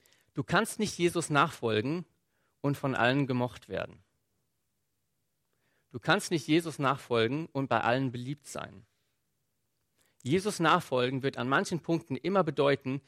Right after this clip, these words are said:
dass man unpopulär ist, dass man belächelt wird, dass man abgelehnt wird. Und die Frage ist, bist du dazu bereit? Jesus erzählt das ganz offen seinen Jüngern.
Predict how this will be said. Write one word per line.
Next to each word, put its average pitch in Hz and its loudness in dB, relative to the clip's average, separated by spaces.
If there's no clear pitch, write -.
dass - -6
man 120 0
unpopulär 160 0
ist, - -4
dass - -6
man 120 -4
belächelt 135 -2
wird, 127 0
dass - -4
man 131 -4
abgelehnt 101 -4
wird. 95 -16
Und 117 -8
die 127 -8
Frage 139 0
ist, - -4
bist - -4
du 135 -8
dazu 120 -2
bereit? 135 -2
Jesus 190 2
erzählt 190 4
das - 2
ganz 180 2
offen 165 0
seinen 135 4
Jüngern. 98 -2